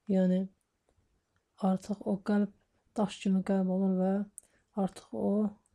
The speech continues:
haqq ilə batili, yaxşı ilə pisi ayıra bilmir. Halbuki haqq ilə batil, yəni yerlə göy qədər bir-birindən ayrılır. Bu gün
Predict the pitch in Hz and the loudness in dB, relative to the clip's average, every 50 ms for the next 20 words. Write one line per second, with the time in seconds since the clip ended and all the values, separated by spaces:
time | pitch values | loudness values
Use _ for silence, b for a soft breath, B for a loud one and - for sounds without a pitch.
0 | _ - - 220 214 214 - 226 214 190 185 185 180 - 190 185 175 - - 196 | _ -6 -2 -2 -2 -2 -4 -2 0 2 2 2 0 0 0 0 0 -2 -2 -2
1 | 185 185 190 208 208 208 b b b b b b b b - 208 190 185 175 - | -2 0 0 0 -2 -2 b b b b b b b b -4 -2 0 0 0 -4
2 | - - - 214 202 185 180 175 175 - - - - 190 190 196 196 b b b | -8 -4 0 2 2 4 2 0 -2 -6 -12 -4 -2 0 0 0 -2 b b b
3 | b b b b b - - 190 185 185 190 190 185 185 190 190 185 185 190 202 | b b b b b -4 0 2 2 4 4 2 2 4 4 4 4 4 4 4
4 | 208 208 - - - - 202 208 196 202 190 185 - - 196 196 196 208 208 208 | 2 2 -2 -8 -4 -2 0 0 2 0 -2 -2 -2 -2 0 0 2 0 0 -2
5 | _ _ _ - _ - - 208 202 - 233 208 190 180 180 175 180 175 170 - | _ _ _ -20 _ -2 -2 -2 -2 -2 -4 -2 -2 -2 -2 -2 -2 -4 -4 -4
6 | - 196 196 208 208 - B B B B B B B B B - - 190 190 185 | -2 -2 -2 -2 -4 -8 B B B B B B B B B -6 -2 0 0 2
7 | 180 185 196 196 190 190 180 175 170 - 185 185 180 - 185 170 180 180 175 180 | 2 4 4 4 2 2 2 0 0 0 0 0 2 0 0 0 0 0 0 0
8 | 190 180 - 190 180 175 180 180 190 196 185 175 170 175 175 175 175 175 - _ | 0 0 0 -2 -2 0 0 -2 -2 -4 -6 -6 -6 -6 -8 -8 -10 -10 -12 _
9 | _ _ _ _ _ _ _ _ _ b b b b b b b b b b b | _ _ _ _ _ _ _ _ _ b b b b b b b b b b b
10 | b b b b b b b b _ - - 233 240 247 240 226 | b b b b b b b b _ 4 8 8 10 10 10 8